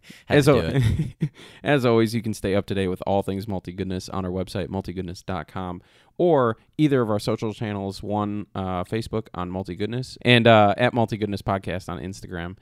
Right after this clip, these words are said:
Speaker 2: Remember, you can, uh, also reach out to us and tell us, uh, you know, suggest some beers you want us to try. Maybe send us some beer news, or, uh,
Speaker 1: Ooh.
Speaker 2: let us know if we've made some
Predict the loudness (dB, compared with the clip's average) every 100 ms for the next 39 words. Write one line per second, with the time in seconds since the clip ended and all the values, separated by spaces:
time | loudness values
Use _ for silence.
0 | _ 2 4 6 6 4 4 2 4 4
1 | 4 2 2 2 2 2 2 0 2 0
2 | 0 -4 -4 -2 -2 -4 -8 -4 -2 -2
3 | -2 -4 -6 -8 -8 -6 -8 -10 -6 -6
4 | -4 -6 -6 -6 -8 -10 -8 -6 -8 -10
5 | -14 -4 -2 0 -2 -2 -2 -4 -4 -4
6 | -4 -6 -6 -4 -4 -6 -10 -6 0 2
7 | 2 2 -2 -10 -20 _ -2 0 2 0
8 | 0 -2 0 2 2 2 0 0 -4 -2
9 | -4 -4 -6 -6 -8